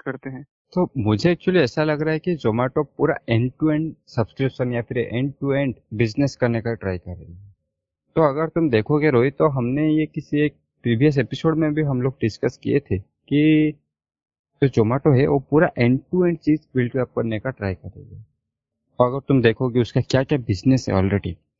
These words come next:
Speaker 2: तो actually वो Zomato फ्रेश या फिर Zomato फ्रेश वर्क ऐसा कुछ एक नाम है, जिसमें वो रॉ मटेरियल जैसे कि सब्जियां हो गया, मसाले हो गए, ये सारा चीज प्रोवाइड करती है रेस्टोरेंट्स को और खुद के क्लाउड किचन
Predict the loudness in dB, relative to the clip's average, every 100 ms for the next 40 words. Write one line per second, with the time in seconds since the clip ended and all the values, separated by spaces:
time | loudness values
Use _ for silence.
0 | _ _ _ _ 0 0 4 4 4 6
1 | 4 2 0 0 2 0 0 -4 -2 -4
2 | -2 -2 0 -2 -2 -2 0 0 0 -2
3 | -4 -4 -4 -2 -4 0 -2 -2 -6 -10
4 | -12 _ -14 -6 0 0 0 _ _ _
5 | -2 2 4 2 2 0 0 -4 -4 -6
6 | -2 -2 0 0 0 -4 -4 -2 0 -2
7 | -4 -8 -6 -2 0 0 -2 -4 -6 -6
8 | -6 -10 _ _ -10 -10 -6 -2 0 0
9 | 0 -2 -2 -2 0 2 0 -4 -6 -2
10 | -2 -2 -6 -4 -4 -4 -6 -6 -6 _
11 | _ _ -2 -2 0 -4 -2 -6 0 0
12 | 0 -8 -8